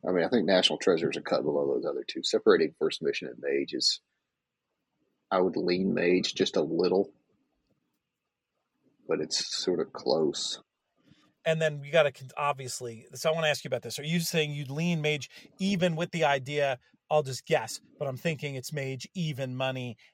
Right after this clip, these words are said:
Speaker 2: and First Mission two-to-one, five-to-two? You'd still want a little bit,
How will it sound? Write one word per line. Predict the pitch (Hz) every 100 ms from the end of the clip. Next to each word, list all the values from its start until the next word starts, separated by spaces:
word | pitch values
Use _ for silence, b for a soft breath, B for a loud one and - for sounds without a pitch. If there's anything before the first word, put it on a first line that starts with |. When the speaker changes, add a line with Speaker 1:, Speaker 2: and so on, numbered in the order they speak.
| b
Speaker 2:
and | 143 123 -
First | 139 123 151
Mission | 127 - 120
two-to-one, | - 151 131 127 123 123
five-to-two? | - 127 120 - - 147 139 - _ _ _ - -
You'd | 151 143 -
still | - 160 139 135 147
want | 143 135 131
a |
little | 127 131
bit, | 127